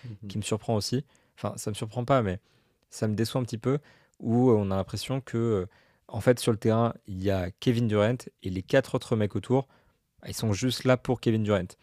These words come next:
Speaker 2: Tout lui tourne autour, il n'y a pas vraiment de, de création, euh, qui se fait, euh, sans lui. Et, euh, et en fait, tout marche à,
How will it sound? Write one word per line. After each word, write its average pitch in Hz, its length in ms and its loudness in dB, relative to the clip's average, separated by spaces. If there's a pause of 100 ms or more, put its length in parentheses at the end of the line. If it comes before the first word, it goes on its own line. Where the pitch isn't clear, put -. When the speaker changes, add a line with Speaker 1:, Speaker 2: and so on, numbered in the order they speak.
(440)
Speaker 2:
Tout 147 160 4
lui 131 80 2
tourne 123 200 0
autour, 131 380 6
il 127 40 6
n'y 101 60 4
a 90 40 0
pas 113 120 2
vraiment 113 340 2
de, 95 280 2
de 92 120 -2
création, 117 760 -2
euh, 92 100 0 (380)
qui - 160 -12
se - 100 -8
fait, 120 240 8
euh, 98 180 4
sans - 340 0
lui. 120 320 2 (400)
Et, 117 260 4
euh, 90 500 0 (220)
et - 40 -4
en 101 60 -2
fait, 131 120 0
tout - 200 -8
marche 123 240 2
à, 107 60 2